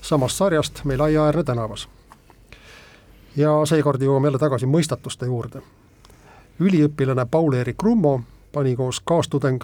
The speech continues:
P. Lepikuga aastal tuhat üheksasada kuuskümmend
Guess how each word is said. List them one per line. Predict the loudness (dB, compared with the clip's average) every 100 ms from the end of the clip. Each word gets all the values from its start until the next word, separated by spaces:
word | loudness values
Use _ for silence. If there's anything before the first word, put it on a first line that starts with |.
| -6
P. | -2 0 -2 -6 -4 -4 -4 -4
Lepikuga | -2 0 -4 -2 0 0 -2 -10 -2
aastal | 0 0 -4
tuhat | -2 -2 0
üheksasada | 0 0 -6
kuuskümmend | -4 -4 0 2 2 0 -6